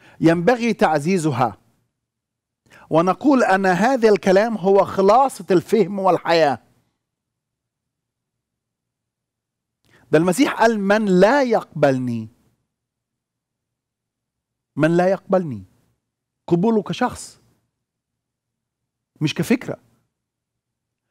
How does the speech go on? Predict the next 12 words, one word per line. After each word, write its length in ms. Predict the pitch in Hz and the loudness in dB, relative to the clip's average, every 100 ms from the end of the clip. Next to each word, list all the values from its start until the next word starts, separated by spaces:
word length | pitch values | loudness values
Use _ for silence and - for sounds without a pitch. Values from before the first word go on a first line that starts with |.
| _ - | _ -2
المسيح 420 | 165 180 311 - | 0 2 0 2
ليس 260 | 214 240 196 | 0 0 -2
فكرة. 460 | 254 - - - _ _ _ _ _ _ _ _ _ _ _ _ _ _ _ _ - - - | -4 -6 -12 -18 _ _ _ _ _ _ _ _ _ _ _ _ _ _ _ _ -20 -6 -2
المسيح 480 | 165 170 294 339 202 | 0 2 2 0 0
عندما 280 | 185 185 | 0 2
يغير 380 | 190 185 254 254 | 2 2 2 2
الحياة، 300 | 208 - 208 | 0 0 0
يغير 420 | 247 214 196 240 | 2 0 2 0
الحياة 260 | 214 - 214 | 0 0 0
كشخص 760 | - 196 262 - - - - _ _ - - | -2 -4 -4 -4 -10 -20 -20 _ _ -10 0
وليس 300 | 180 220 - | 0 0 -4
فكرة. 360 | - - - | -8 -8 -20